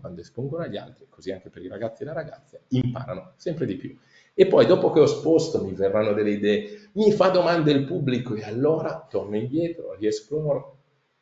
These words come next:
ricreo, riprovo, rivaluto, ricondivido e vado avanti. È la scienza, baby, potremmo dire, citando quasi un, eh, film. Io guardo il tempo che scorre,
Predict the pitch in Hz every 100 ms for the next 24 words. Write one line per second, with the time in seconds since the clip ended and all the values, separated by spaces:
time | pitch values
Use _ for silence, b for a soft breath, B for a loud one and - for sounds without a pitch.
0 | _ - 101 - 143 143 - - - 107
1 | 117 104 101 107 - _ 101 117 98 92
2 | 92 - _ _ 104 110 110 92 95 85
3 | _ - - 104 95 95 82 - _ _
4 | _ _ _ _ _ _ 110 101 - 131
5 | - - 90 92 - - 82 - 90 90
6 | 92 90 98 90 90 - 87 87 85 87
7 | - 80 71 - 78 - 92 85 90 -
8 | 95 85 - - - - 76 - _ 98
9 | 104 104 110 101 92 131 - 107 131 123
10 | - 147 180 - 85